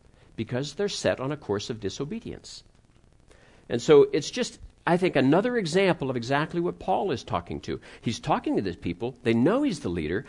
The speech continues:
and yet elsewhere we see in the other epistles and here that his, his authority has been questioned. Galatians probably more so than any other. But by now he's like, "Okay,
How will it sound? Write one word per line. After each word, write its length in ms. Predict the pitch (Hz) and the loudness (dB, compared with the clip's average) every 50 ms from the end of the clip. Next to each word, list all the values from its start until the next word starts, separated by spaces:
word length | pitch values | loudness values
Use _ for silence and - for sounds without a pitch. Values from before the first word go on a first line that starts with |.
| - - | -12 -10
and 160 | - - 190 | -6 -2 2
yet 140 | 220 226 214 | 2 2 2
elsewhere 560 | 220 233 262 - - - 214 190 180 170 160 | 2 0 0 -2 -4 -2 0 2 2 2 0
we 320 | 151 147 180 196 208 185 | -2 -4 -4 -4 -4 -4
see 240 | 160 - - 254 277 | -4 -6 -6 -4 -2
in 160 | 202 127 104 | 0 0 0
the 240 | 98 87 78 76 - - - - | 0 0 0 -2 -4 -8 -8 -4
other 260 | 87 117 113 104 95 | -2 -2 0 0 -2
epistles 520 | 82 - - 107 - - 90 90 - - | -4 -4 -6 -6 -4 -6 -6 -6 -6 -4
and 160 | - 139 147 | -2 -2 -2
here 340 | 147 139 139 127 104 104 104 - - - - | -2 0 0 2 2 2 0 -2 -8 -8 -2
that 80 | 131 131 | 2 2
his, 200 | 143 135 123 - | 4 2 2 0
his 220 | - 151 151 139 | -4 -4 -4 -4
authority 280 | 139 120 151 135 123 117 | -4 -2 0 0 0 0
has 60 | 113 | -2
been 120 | 113 104 | -4 -8
questioned. 500 | - - - 226 - - - - - - - - - - - - - - | -6 -4 -6 -6 -6 -6 -12 -12 -12 -14 -20 -20 -20 -20 -20 -20 0 4
Galatians 420 | - 123 143 190 185 - 202 - | 6 6 6 6 4 0 -4 -4
probably 220 | - - 135 139 123 | 0 0 0 2 2
more 200 | 131 139 139 143 | 2 2 2 0
so 180 | 139 - 160 | 0 -2 -2
than 160 | 139 147 143 143 | -2 0 0 0
any 180 | 131 127 135 | 0 0 0
other. 320 | 156 196 180 107 - - - - _ _ _ _ _ _ _ _ _ _ _ - - - - - - - - | 0 0 0 -2 -4 -6 -12 -20 _ _ _ _ _ _ _ _ _ _ _ -20 -20 -20 -20 -20 -8 0 2
But 200 | 139 - - 131 | 2 2 4 4
by 140 | 135 131 | 4 4
now 260 | 139 147 170 220 240 190 | 6 4 2 2 2 2
he's 220 | 156 156 143 - | 2 0 0 0
like, 200 | 151 143 143 - | -2 -2 -2 -2
"Okay, 280 | 185 190 - 247 175 | -4 -4 -4 -4 -6